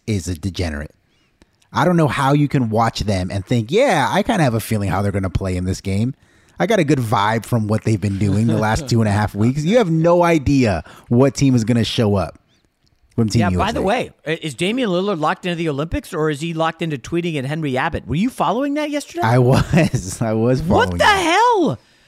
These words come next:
Speaker 2: Like, it seems like it's almost personal.
Speaker 1: It totally is personal.
Speaker 2: I don't
Speaker 1: And,
Speaker 2: know what
Speaker 1: and
Speaker 2: happened. Like,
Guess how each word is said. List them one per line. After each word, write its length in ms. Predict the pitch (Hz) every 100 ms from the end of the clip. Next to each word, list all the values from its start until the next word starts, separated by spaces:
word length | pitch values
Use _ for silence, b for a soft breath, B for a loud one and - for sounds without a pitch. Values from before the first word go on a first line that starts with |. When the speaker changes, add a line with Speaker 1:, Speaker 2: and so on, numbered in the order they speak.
| b
Speaker 2:
Like, 160 | 262 254
it 160 | 262 -
seems 240 | 359 427
like 160 | 427 247
it's 140 | -
almost 420 | 233 214 185 -
personal. 640 | 196 262 - 480 330 123 - _ _ _ _ _ _ _ _ _ -
Speaker 1:
It 160 | 127 -
totally 360 | 139 170 117
is 80 | 95
personal. 480 | 101 87 90 76 - _ _ _ _ _ -
Speaker 2:
I 140 | 185
don't 100 | 247
Speaker 1:
And, 100 | 330
Speaker 2:
know 60 | 294
what 60 | 233
Speaker 1:
and 40 |
Speaker 2:
happened. 260 | 208 - 160
Like, 140 | 156